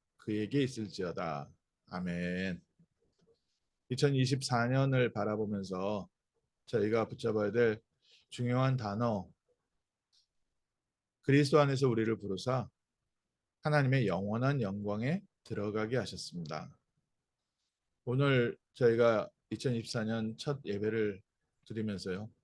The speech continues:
무엇을 기억해야 합니까? 이미 우리는 하나님의 영원한 영광 속에 있습니다. 이것이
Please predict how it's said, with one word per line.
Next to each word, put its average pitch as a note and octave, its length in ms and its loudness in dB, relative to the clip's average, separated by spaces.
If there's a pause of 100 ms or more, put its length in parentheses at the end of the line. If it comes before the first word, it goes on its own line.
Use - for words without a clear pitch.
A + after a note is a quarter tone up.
(920)
무엇을 C3+ 440 6
기억해야 A#2+ 520 0
합니까? G#2 640 -4 (1040)
이미 B2+ 260 2
우리는 A#2 560 0 (280)
하나님의 C3+ 720 0
영원한 B2 680 0
영광 G#2 540 0
속에 A2+ 420 -4
있습니다. E2 640 -8 (1120)
이것이 B2+ 640 4